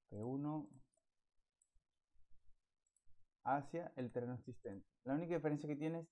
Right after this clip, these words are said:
es la superficie a la cual yo la estoy proyectando. Bien, entonces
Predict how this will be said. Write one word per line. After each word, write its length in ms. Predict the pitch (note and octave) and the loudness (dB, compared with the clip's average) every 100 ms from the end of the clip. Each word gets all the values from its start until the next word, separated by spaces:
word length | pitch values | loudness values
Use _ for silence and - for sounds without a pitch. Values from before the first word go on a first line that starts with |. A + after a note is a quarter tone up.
| - | 0
es 280 | D3 D3 - | 0 0 -4
la 140 | C3 | -4
superficie 600 | C3 B2+ B2 C#3 D3 D3+ - | -2 -2 0 -2 -4 -6 -4
a 100 | - | -2
la 140 | A#2 A#2 | 0 2
cual 240 | C3 C3 | 2 4
yo 80 | C3+ | 2
la 80 | C3+ | 0
estoy 160 | C3 | -2
proyectando. 560 | B2+ B2 A2 - - - _ _ - - _ _ _ _ _ _ _ _ _ - _ - | -2 0 0 -4 -10 -10 _ _ -14 -14 _ _ _ _ _ _ _ _ _ -20 _ -14
Bien, 400 | G2+ G2+ A2 - | -6 -4 -4 -8
entonces 580 | G#2 G#2 G#2 G#2 - | -12 -8 -6 -8 -12